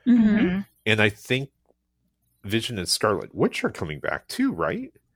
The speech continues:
Speaker 1: Yeah.
Speaker 2: Yes.
Speaker 1: Hopefully. <laughs>
Speaker 3: So, yeah.
Speaker 2: Um, what was I gonna say? Uh, oh, they did this. So yeah. So like you said, Zen, this one's kind of,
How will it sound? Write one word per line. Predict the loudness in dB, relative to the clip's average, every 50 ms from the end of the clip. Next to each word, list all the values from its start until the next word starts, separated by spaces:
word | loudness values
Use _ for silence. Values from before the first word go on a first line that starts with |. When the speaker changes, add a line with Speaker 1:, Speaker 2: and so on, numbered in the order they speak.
| _ _ _ _ _ _ _ _ -4
Speaker 1:
Yeah. | 0 2 4 4 6 6 4 4 4 4 4 4 2 2 2
Speaker 2:
Yes. | 2 2 2 0 0 0 0 -2 -4 -6 -4 -4 -4 -2 -2 -4 -4 -6 -8 _ _ _ _ _ _ _ _ _ _ _ _ 6
Speaker 1:
Hopefully. | 6 6 6 6 4 2 2 0 -4 _
<laughs> | -8 -6 0 2 4 6 8 8 8 10
Speaker 3:
So, | 10 10 10 10 8 8
yeah. | 8 8 6 6 6 4 0 _ -20 -20 _ -20 -20 -18 -18 -18 -20 -20 -8 _ 6
Speaker 2:
Um, | 8 8 8 8 8 6 4 0 -4 -8 -8 -10 -12 -16 _ _ -20 -16
what | -12
was | -10 -6 -4
I | -2
gonna | 0 0 0 0
say? | -2 -2 -4 -4 -4 -4 -4 -6 -8 -12 _ _ _ _ -6 -2
Uh, | -2 0 0 0 0 0 0 0 -2 -2 -4 -4 2 4
oh, | 6 6 6 6
they | 8 8 8 8
did | 8 6 8 8 8 8 6 6
this. | 4 6 6 4 4 4
So | 4 6
yeah. | 6 6 4 2
So | 2 4 6 8 8 8 6 4 2
like | 0 2 2
you | 2
said, | 2 2 2 2
Zen, | 2 2
this | 2 4 4 6
one's | 6 6 6 6
kind | 4 0 0 2 4 4
of, | 2 0